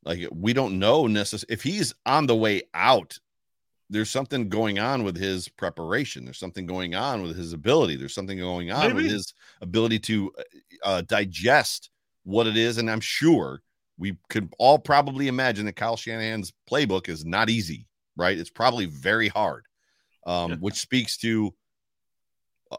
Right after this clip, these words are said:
Speaker 1: a whole bunch of people. We know that the Bills playbook, the Daboll playbook, which, uh, you know, Ken Dorsey now has, is also incredibly difficult. There's some that are easy. There's some that are hard. The Bills, the Niners,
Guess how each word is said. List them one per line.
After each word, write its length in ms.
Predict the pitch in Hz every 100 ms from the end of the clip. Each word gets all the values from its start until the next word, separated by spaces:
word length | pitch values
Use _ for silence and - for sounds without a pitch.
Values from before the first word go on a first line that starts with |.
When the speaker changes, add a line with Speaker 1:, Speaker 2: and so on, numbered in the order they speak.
| 101
Speaker 1:
a 60 |
whole 200 | 107 147
bunch 240 | 143 180 107
of 40 |
people. 220 | 95 -
We 120 | 80
know 180 | 107 117
that 120 | 123
the 60 | 113
Bills 380 | 110 151 214 113
playbook, 480 | 107 98 78 65 -
the 160 | 76
Daboll 420 | 87 85 170 127 78
playbook, 380 | 101 85 71 -
which, 340 | - 90 - - _ _ _ -
uh, 260 | 85 78 69 _ _ _ _ _
you 120 | 92
know, 60 |
Ken 180 | 82 107
Dorsey 260 | 101 101 113
now 180 | 95 87
has, 380 | 113 127 98
is 100 | 92 -
also 580 | - 240 - 226 - _
incredibly 640 | 101 92 - 110 104 92 82
difficult. 480 | 82 80 - 67 -
There's 160 | 76
some 160 | - 85
that 80 | 87
are 120 | 95
easy. 300 | 156 202 202 -
There's 180 | 76
some 180 | - 82
that 100 | 95
are 100 | 107
hard. 300 | 101 78 58 _ _ _ _
The 100 | 78
Bills, 420 | 90 113 139 - _ -
the 60 |
Niners, 440 | 69 107 143 143